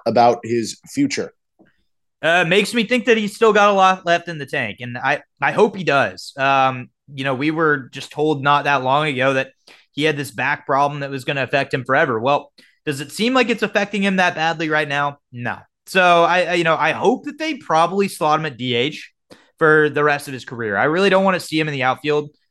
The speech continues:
Speaker 2: Uh, it scares me. He is one of those guys where he does make a, a leap in the fence and slams to the wall and is, who knows how long he's out. But I, it's obvious he's still got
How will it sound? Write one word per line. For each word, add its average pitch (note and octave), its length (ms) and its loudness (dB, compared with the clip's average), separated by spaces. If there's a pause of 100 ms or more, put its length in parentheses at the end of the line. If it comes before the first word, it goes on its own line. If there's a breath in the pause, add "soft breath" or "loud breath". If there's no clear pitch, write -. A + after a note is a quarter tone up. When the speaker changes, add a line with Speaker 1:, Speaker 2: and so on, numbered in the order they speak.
(140)
Speaker 2:
Uh, C3 460 2
it C3 120 -10
scares C#3 420 -2
me. E3+ 340 -8 (260)
He C#3 160 -6
is C#3+ 140 -4
one D#3 100 0
of D#3+ 60 2
those D3 180 2
guys C#3 400 2
where C#3+ 220 0
he C3+ 140 -6
does C3+ 320 -4
make C#3+ 200 -4
a, B2+ 180 -4 (100)
a C3 140 -6
leap C#3 320 -4
in D3 100 -4
the C3+ 100 -4
fence D3+ 380 0
and B2 260 -6 (260 loud breath)
slams C#3 420 -6
to E3 80 -2
the D3+ 120 2
wall D3+ 320 4
and D3+ 120 -2
is, C3 140 -10 (380)
who C3+ 280 -6
knows F3 200 2
how D#3+ 120 2
long D3+ 220 2
he's B2 140 -6
out. F#2+ 200 -6
But D3 120 0
I, D3 80 2
it's D3+ 340 -4
obvious G3+ 460 0
he's F#3+ 180 -10
still F#3 220 0
got D3+ 380 0